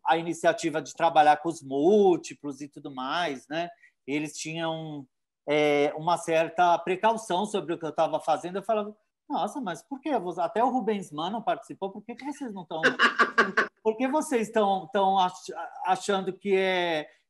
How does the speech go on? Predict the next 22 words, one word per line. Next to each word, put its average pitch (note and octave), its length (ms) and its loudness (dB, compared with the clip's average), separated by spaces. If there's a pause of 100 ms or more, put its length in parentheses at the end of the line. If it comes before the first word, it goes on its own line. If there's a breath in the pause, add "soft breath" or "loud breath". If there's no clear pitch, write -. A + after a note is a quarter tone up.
que F#3+ 120 4
é F#3 120 8
um F#3+ 240 -4
risco, F3+ 540 -2
que F3+ 120 -2
é F3+ 60 2
perigo, F3+ 640 -4
né? F3 140 -4
A F3+ 100 2
lista F#3 320 -2
de F#3 100 0
artistas G#3 480 -2
tá B3+ 200 2
ótima." E3+ 580 0 (300)
Mas, D4+ 180 0
assim, C#4 300 0
essas F#3+ 340 2
idiosincrasias G#3 1000 4
da G#3 120 6
cena G#3 300 2
paulistana, G#3 800 4
né? D#3+ 160 -6